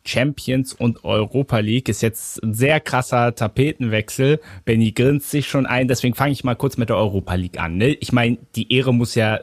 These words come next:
zum Schluss kommen. Europa League Finale. Also,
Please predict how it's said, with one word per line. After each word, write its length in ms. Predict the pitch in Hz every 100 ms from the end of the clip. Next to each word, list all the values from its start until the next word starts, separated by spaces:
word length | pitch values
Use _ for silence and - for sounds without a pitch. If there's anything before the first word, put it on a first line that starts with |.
| -
zum 160 | - 107
Schluss 300 | - 98 -
kommen. 220 | - 80 _ _ _ _ _ -
Europa 440 | 139 135 160 156
League 280 | 131 120 -
Finale. 560 | 113 104 98 95 80 -
Also, 560 | - 117 123 127 123 120